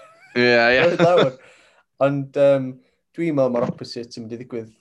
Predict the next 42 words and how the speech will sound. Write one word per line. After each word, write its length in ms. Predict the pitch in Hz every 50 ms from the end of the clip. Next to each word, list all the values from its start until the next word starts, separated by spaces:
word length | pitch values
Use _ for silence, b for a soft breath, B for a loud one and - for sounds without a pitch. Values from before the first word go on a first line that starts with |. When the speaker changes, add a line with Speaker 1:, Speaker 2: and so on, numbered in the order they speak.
| _ _ _ _ _ _ -
Speaker 2:
Yym, 240 | - 113 113 113 113
Speaker 1:
Ie? 80 | 92
Speaker 2:
ma'n 200 | 123 139 117 117 120
mynd, 160 | 120 120 - - 131
ma'n 120 | 135 127 123
mynd 180 | 123 120 117 123
i 80 | 113
fynd 300 | 117 117 113 110 110 117
yn 100 | 120 117 117 117
even 240 | 120 120 117 113 113 107 123 120
waeth. 420 | 120 120 117 113 113 113 113 117 -
Ma'r 100 | 127 123 -
bobl 320 | 143 135 - - 120 117 113
yn 80 | 113 117
mynd 320 | 117 117 110 110 110 113 120
yn, 40 | 120 - - - _ _ b b b b b b b _ _ -
ma'r 840 | 147 160 170 196 214 240 285 311 - _ _ _ _ _ _ - 117
bobl 200 | 123 127 123 117
yn 100 | 113 117 120
huge. 240 | 131 123 123 123 _ b b b b b
Because 380 | - 147 165 180 165 156 - - - _ _ _ -
o'n 100 | 151 160
i, 40 | - -
o'n 120 | 156 156 151
i 40 |
sha-, 160 | 151 - - - 135
yn 80 | 135 143
darllen 360 | 151 156 - - 127 123 120 120
cwpl 200 | _ - - 139
articles 380 | 131 139 139 - - - 113 113
a 60 | 110
beth 160 | 117 131 127 -
sy'n 80 | 127 113
mynd 60 | 123
i 40 | 131
ddigwydd 360 | 127 - 127 117 110 110 113 _ _ _ _ _ _ _ _ _ _ _ _ _ _ _ _ _ - - _ _ - -
ar 120 | 135 139
ôl 100 | 135 131 131
hyn 120 | 127 120
i 40 | 120
gyd, 260 | 120 131 113 104 - -
iawn. 140 | 113 113